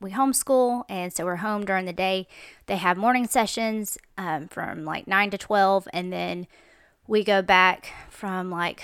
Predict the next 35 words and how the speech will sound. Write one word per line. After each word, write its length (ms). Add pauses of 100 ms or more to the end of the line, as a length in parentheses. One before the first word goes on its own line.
(140)
five 240
thirty 280
for 180
dinner 560
and 140
then 120
stay 360
until 280
forever. 720
And 260
then 80
we 120
always, 680 (480)
um, 540
usually 340
stay 200
after 320
in 80
the 60
morning 260
sessions 680
and 200
usually 360
stay 260
after 420
in 160
the 120
evening 280
<laughs> 0
sessions 540
to 140
socialize 720
and 100
fellowship. 560
And 220